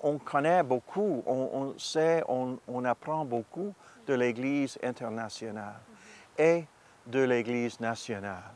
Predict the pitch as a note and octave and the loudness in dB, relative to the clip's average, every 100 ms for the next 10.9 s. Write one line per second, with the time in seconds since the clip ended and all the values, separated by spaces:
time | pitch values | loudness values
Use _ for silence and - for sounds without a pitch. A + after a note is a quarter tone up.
0 | - A2+ G#2 A2+ - - A2+ - A2 A#2 | -8 -4 -4 -4 -4 -6 -6 -4 -4 -4
1 | B2 A#2+ A2 G#2+ A2+ A2+ A#2 - - - | -4 -4 -4 -4 -2 0 0 -4 -14 -14
2 | - B2+ A#2 A2 - A#2 G#2 A2+ A#2 - | -14 -12 -10 -8 -4 -4 -2 -4 -4 -8
3 | G#2 G#2+ F#2+ E2+ - - - - - A2 | -10 -10 -10 -12 -14 -20 -20 -20 -12 -12
4 | F#2+ A2 - - A#2+ A2 - - - - | -8 -8 -8 -8 -8 -8 -10 -12 -14 -20
5 | - - - - - C3 C3+ C#3 - C#3+ | -20 -20 -18 -10 -2 4 4 4 2 -4
6 | C#3+ B2+ C3 - C3+ - C3 B2 A#2+ - | -2 -4 -4 -6 -8 -8 -8 -8 -10 -2
7 | C#3 D3+ - C3 A#2+ B2+ A2+ A2 - - | -2 -2 -8 -6 -4 -4 -2 -4 -6 -4
8 | C3 C3 B2 C3 G#2+ G2 G2 A2+ G2+ G#2+ | 0 0 -2 -4 -2 -4 -4 -6 -4 -4
9 | G2 G2+ G#2+ G#2 G#2 - - - - - | -4 -6 -6 -6 -6 -10 -20 -20 -20 -20
10 | _ - - _ A2+ G#2+ G#2 F#2 | _ -20 -20 _ -16 -6 -6 -6